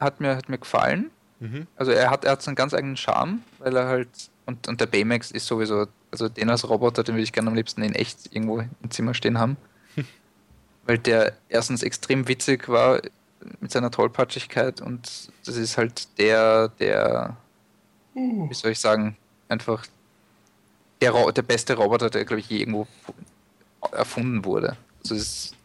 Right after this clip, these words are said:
Speaker 1: ich liebe Baymax, mehr als, mehr als Wall-E.
Speaker 2: <laughs>
Speaker 1: Ähm,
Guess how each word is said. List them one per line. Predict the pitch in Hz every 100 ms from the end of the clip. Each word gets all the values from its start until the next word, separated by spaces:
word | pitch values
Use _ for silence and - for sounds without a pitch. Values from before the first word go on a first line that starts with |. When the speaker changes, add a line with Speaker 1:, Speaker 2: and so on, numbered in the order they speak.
| -
Speaker 1:
ich | 117 120
liebe | 120 113
Baymax, | 110 104 101 - -
mehr | 123 117 113
als, | 107
mehr | 110 110
als | 104
Wall-E. | 92 104 98 - - - - - - -
Speaker 2:
<laughs> | 156 208 - _ _ _ - - - -
Speaker 1:
Ähm, | 127 123 127